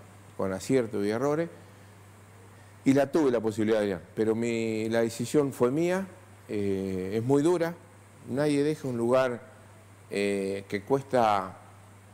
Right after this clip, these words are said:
muchos años de trabajo y sacrificio y confianza para poder ocupar un lugar como el que yo tenía, pero no puedo estar en donde le voy a hacer mal no solo al intendente, sino al amigo.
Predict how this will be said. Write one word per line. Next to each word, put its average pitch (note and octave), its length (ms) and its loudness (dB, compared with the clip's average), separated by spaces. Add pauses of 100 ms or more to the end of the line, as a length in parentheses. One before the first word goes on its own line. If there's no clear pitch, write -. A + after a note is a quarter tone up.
(120)
muchos C3+ 380 -2
años C3 200 0
de A2+ 60 -2
trabajo A#2+ 380 0
y A2+ 40 -2
sacrificio G#2+ 880 -6 (380)
y G2+ 120 -6
confianza G2+ 720 -2
para F#2 200 -6
poder G2 260 -2
ocupar G2 360 -6
un G2 100 -8
lugar G2 380 -4 (400)
como F#2+ 180 -6
el F2+ 60 -6
que F#2 120 -6
yo G#2+ 140 -2
tenía, B2 340 -4 (880)
pero A2 180 2
no C#3 120 -2
puedo D3 220 4
estar D3 540 -2 (140)
en G#2+ 180 -6
donde G#2 720 0
le G#2 100 -2
voy B2 160 0
a B2+ 60 2
hacer A#2 260 -4
mal C3+ 300 0 (160)
no A#2 600 -4
solo A#2+ 320 -4
al G#2+ 120 -4
intendente, A2+ 540 -6
sino G#2 220 -8
al G#2 80 -4
amigo. F2 380 -6